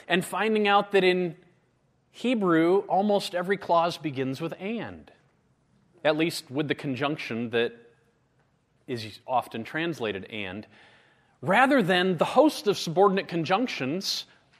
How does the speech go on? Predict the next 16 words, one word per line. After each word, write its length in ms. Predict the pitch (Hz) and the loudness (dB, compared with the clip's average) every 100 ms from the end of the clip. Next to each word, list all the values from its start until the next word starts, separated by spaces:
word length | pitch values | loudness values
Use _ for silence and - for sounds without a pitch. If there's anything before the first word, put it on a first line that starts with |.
| _ _ _ _ _ - - | _ _ _ _ _ -20 -4
the 220 | 139 151 - | -2 -2 -2
becauses 840 | 123 156 - 165 165 147 160 160 | -4 -4 -2 0 2 2 -2 -2
and 120 | 147 131 | -4 -4
the 60 | |
so 320 | - - 156 | -4 -2 -2
that's 420 | 147 151 156 151 151 | -2 -2 -4 -4 -6
and 200 | 131 131 | -4 -4
the 80 | |
in 120 | 131 127 | -4 -2
order 340 | 147 156 160 | 0 0 0
that's 440 | 143 143 147 - | -2 -2 -2 -4
and 100 | 131 | -4
with 120 | 131 135 | -4 -2
the 80 | |
result 480 | 127 127 135 151 156 | -2 0 4 4 2
that 460 | 156 147 147 - | 2 4 4 2